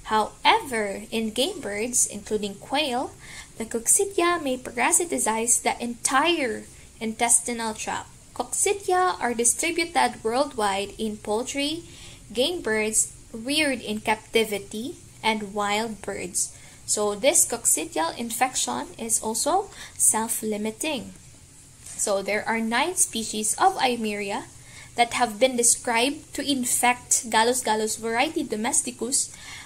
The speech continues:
at various locations along the intestinal tract. So here are the nine species of Eimeria: E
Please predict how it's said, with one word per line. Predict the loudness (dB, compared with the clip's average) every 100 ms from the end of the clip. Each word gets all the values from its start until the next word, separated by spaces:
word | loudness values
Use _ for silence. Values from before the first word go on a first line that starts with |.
| -4
at | -2 -2 -2
various | 2 4 4 2 2
locations | 0 0 2 2 2 0 0 2 2 0 -8 -14 2
along | 4 6 4 4 2
the | -4 -2
intestinal | -4 0 2 4 2 0 2 0 -2 -10
tract. | -6 -4 -4 -2
So | -2 -2 -4 -10 -18 -20 -20 -20 -20 -12
here | -4 -4 0
are | -2
the | -2 -2
nine | -2 0 0 0
species | 0 0 -4 0
of | 0
Eimeria: | 0 -2 -2 -4 -6 -6 -8 -12
E | -8 -6